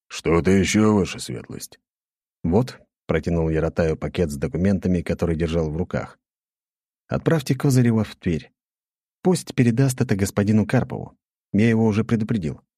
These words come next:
"Понял, ваша светлость. Все выполним в точности. Ваше снаряжение уже готово. От Антона Алексеевича вестей пока не было?"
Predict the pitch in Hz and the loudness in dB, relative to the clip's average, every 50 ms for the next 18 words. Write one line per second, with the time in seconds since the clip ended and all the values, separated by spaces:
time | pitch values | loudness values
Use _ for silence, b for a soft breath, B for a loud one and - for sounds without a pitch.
0 | _ _ _ _ _ _ _ _ _ _ _ - 76 85 92 101 101 101 104 104 | _ _ _ _ _ _ _ _ _ _ _ -2 2 2 4 4 6 6 6 6
1 | 101 101 101 98 - 104 92 - 95 98 98 92 95 98 95 - - - - _ | 6 4 4 4 2 0 -2 0 0 0 0 0 0 -2 -2 -2 -6 -12 -18 _
2 | _ _ _ _ _ _ _ _ _ _ - - 82 95 104 101 101 101 101 101 | _ _ _ _ _ _ _ _ _ _ -6 -2 0 2 4 4 4 4 4 2
3 | 98 101 101 98 101 101 101 95 - - - - 71 - - - 64 - - - | 2 2 0 2 2 2 2 0 0 -4 -8 -8 -8 -8 -8 -10 -12 -14 -14 -14
4 | - 50 50 - _ _ _ _ _ _ _ _ _ _ _ _ _ _ 71 85 | -14 -16 -16 -18 _ _ _ _ _ _ _ _ _ _ _ _ _ _ 0 2
5 | 104 113 110 - 110 104 101 113 113 113 113 107 107 117 113 110 110 110 107 101 | 2 2 2 2 0 2 2 2 2 4 2 2 4 4 4 4 4 2 2 2
6 | 110 107 101 110 104 - 143 123 101 82 67 - - - _ _ _ _ _ _ | 2 2 0 0 0 0 0 0 0 0 -4 -8 -12 -16 _ _ _ _ _ _
7 | _ _ _ _ _ _ - 82 107 98 117 117 110 95 117 117 117 113 110 110 | _ _ _ _ _ _ -2 0 0 2 2 2 2 2 2 2 4 2 2 0
8 | 98 - 117 120 117 113 98 - 110 110 104 98 - 113 107 90 101 98 90 104 | 0 2 2 2 2 2 2 2 0 0 0 0 0 0 0 0 -2 -2 0 0
9 | 101 107 120 127 101 90 76 58 53 - | 2 2 2 2 0 -2 -4 -6 -10 -14